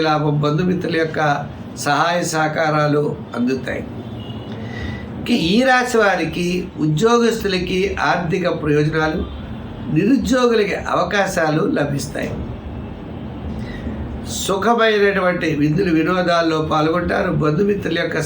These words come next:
సహాయ సహకారాలు కూడా ఈ వారం అనుకూలంగా ఉంది. గత నాలుగు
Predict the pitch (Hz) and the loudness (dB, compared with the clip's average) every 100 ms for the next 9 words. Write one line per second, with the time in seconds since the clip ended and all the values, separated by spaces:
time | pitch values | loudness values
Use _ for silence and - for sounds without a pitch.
0 | 143 156 180 180 160 156 156 156 156 151 | 0 0 0 0 -2 -2 0 0 0 -2
1 | 156 185 185 - - 190 160 156 165 240 | -2 -2 -4 -6 -8 -4 -2 0 -2 -4
2 | 233 - - - - - 160 151 156 139 | -4 -8 -8 -6 -6 -2 -2 2 2 0
3 | 135 123 117 - - - - - 104 135 | -2 -4 -6 -6 -8 -8 -8 -6 -4 2
4 | 185 190 214 185 165 180 220 226 | 2 2 0 2 2 4 4 6